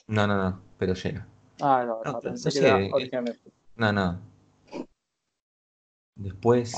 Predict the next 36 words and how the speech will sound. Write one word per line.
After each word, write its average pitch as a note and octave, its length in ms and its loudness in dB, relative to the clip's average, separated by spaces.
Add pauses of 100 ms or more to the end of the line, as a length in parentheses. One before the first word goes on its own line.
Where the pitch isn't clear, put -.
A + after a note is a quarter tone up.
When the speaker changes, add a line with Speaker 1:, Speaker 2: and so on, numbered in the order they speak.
Speaker 2:
A A#2+ 100 4
ver, D#3 280 4 (600)
Speaker 1:
¿qué A#2 140 -6
más - 160 2
Speaker 2:
¿qué C3 180 4
más C3 140 4
Speaker 1:
tenemos? - 20 -4
Speaker 2:
tenés? A2+ 400 -10 (800)
Speaker 1:
Yo G#2 160 -4
tengo, F#2+ 340 4
bueno, F#2 320 2 (380)
que G2+ 120 2
llega G2 680 0 (240)
la A2 180 6
tercera A2+ 400 2
temporada G#2+ 460 2
de G2 180 4
Big A2+ 260 6
Mount, F#2+ 460 2 (500)
la G2+ 180 0
serie B2 300 0
sobre G#2+ 260 0
un A2+ 80 2
grupo A#2+ 280 6
de G2+ 80 6
adolescentes A2 720 0
que A2 120 -4
se A2 120 -2
enfrentará A2 640 0
a G#2+ 80 0
la G2 100 4
bestia B2 280 0
más A#2+ 160 2
peligrosa G#2 480 4
de E2+ 80 0
todas, - 580 -4